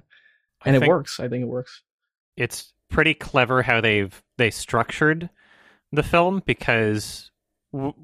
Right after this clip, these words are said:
Speaker 1: when you have that very obviously crazy guy at the beginning,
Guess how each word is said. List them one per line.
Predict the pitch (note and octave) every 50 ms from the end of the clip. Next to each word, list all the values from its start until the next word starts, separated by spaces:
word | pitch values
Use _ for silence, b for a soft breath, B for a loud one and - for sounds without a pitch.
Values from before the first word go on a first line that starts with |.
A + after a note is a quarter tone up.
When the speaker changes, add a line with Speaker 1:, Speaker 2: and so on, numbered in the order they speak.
| D3
Speaker 1:
when | F3 D#3 D3 D#3 D3+
you | D3 C#3+
have | C3+ - - E3+ E3 E3+ F3 F3 E3+ D#3+ - - - _ b b b b b b
that | C3 C#3+ C#3 C#3 C#3+
very | B2+ A2+ C#3 C3 C3 C3+ C3 C3 C3+
obviously | - B2 A#2+ C3 B2+ A#2 C3 B2 B2 - - - B2+ A#2
crazy | - - - B2+ A2+ A2+ A2 A#2+ G#2+
guy | A2 A#2 A2 G#2+ G#2+
at | G#2+ -
the | G2+
beginning, | A2+ G#2+ F#2+ G#2+ G2+ G2+ G2+ G2 G2 G2 G2+ G#2+ -